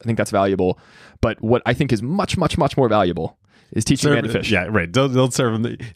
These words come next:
Speaker 2: you serve the fish, but you also, you know, bring in some great fishing poles.
Speaker 1: And
Speaker 2: <laughs>
Speaker 1: that, that is just, I think that's an undersung thing. A lot of founders, when, you know, uh, I, we, I always ask, "How can I help you?"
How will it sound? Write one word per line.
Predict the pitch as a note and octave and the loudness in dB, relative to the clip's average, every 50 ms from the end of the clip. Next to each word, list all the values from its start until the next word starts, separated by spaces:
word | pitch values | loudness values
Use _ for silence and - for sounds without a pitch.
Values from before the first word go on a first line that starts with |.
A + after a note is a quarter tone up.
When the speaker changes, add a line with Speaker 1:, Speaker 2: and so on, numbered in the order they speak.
| - - - | -16 -12 -2
Speaker 2:
you | C#3+ D#3 - | 0 0 2
serve | - B3+ A#3 G3+ | 4 2 2 4
the | E3 C#3+ | 2 -2
fish, | - - D3+ C#3 B2+ | 0 2 2 2 2
but | - - B2+ A#2+ | 0 -4 -2 0
you | A2+ G#2 G2+ | 2 2 4
also, | F#2+ F2+ - G#2+ F2+ E2+ E2+ D#2+ F2 - - A2+ - - A#2 | 2 2 2 0 0 0 0 -4 -6 -12 -14 -14 -16 -12 -4
you | A#2 G2 F2 | 0 2 2
know, | E2 D2+ D2 - - - F2 - - | 2 0 -2 -4 -8 -14 -16 -14 -12
bring | F#2+ E2 E2+ - G#2 F#2+ F#2 | -14 -12 -4 -2 0 2 2
in | F#2 F2 | 2 2
some | E2 - E2+ E2 | 2 0 -2 0
great | - F2+ D#2+ D#2 - | 2 0 0 0 0
fishing | G2 F2 - F2+ D#2 | -4 -4 -2 -4 -4
poles. | - F2+ - E2 - C#3+ | -4 -8 -8 -6 -4 -2
Speaker 1:
And | D3 C#3+ | 0 2
Speaker 2:
<laughs> | |
Speaker 1:
that, | C#3 D3+ E3+ D3+ C#3 B2 A2+ | 2 2 2 2 0 0 0
that | C#3 C#3 D#3 D#3 | 2 2 4 2
is | C#3 - | 2 2
just, | - C3 A2+ - - - | 0 -2 -2 -2 -2 -4
I | C3 | -2
think | - F#3+ G3 | -2 -2 -2
that's | - G#3 - | -2 -2 -2
an | - C#3+ - - - | -2 -4 -4 -6 -6
undersung | A#2+ B2 B2 B2 B2+ B2 A#2+ A#2 A2 G#2 A2 A2+ B2 - _ _ - - - - A#2 A2 A2 A2 - | -4 -2 0 2 2 4 4 4 4 2 0 -2 -8 -16 _ _ -10 -8 -2 -2 -2 -2 -2 -4 -4
thing. | - A2+ G#2 A#2 | -4 -4 -2 0
A | A2 | 0
lot | A#2 B2 C#3+ C#3+ | 2 2 2 2
of | A#2+ | 0
founders, | A#2 A#2+ A#2+ B2 A#2 A#2 A2 G#2 - | 0 -2 0 2 2 2 2 2 0
when, | A2 G2+ G2+ - - | -2 -4 -4 -6 -8
you | - G#2 | -8 -4
know, | G#2 F#2 F2 - _ _ _ | -4 -4 -4 -6 _ _ _
uh, | - - - - - - G#2 G#2+ _ - | -18 -18 -16 -16 -16 -14 -14 -14 _ -4
I, | - G2+ | -2 0
we, | G#2+ G#2+ G2+ | 2 2 2
I | F#2+ - - F#2 F#2+ G#2+ | 0 0 -2 -2 0 2
always | A#2 B2 A2+ A2 | 2 2 2 2
ask, | G#2+ G2+ - - - - - | 2 0 0 -2 -8 -8 -4
"How | - G#2+ | -4 -2
can | - G2 | 0 0
I | F#2+ | 0
help | G#2 G#2 - - | 0 0 0 0
you?" | A#2+ A#2 B2+ | 0 0 0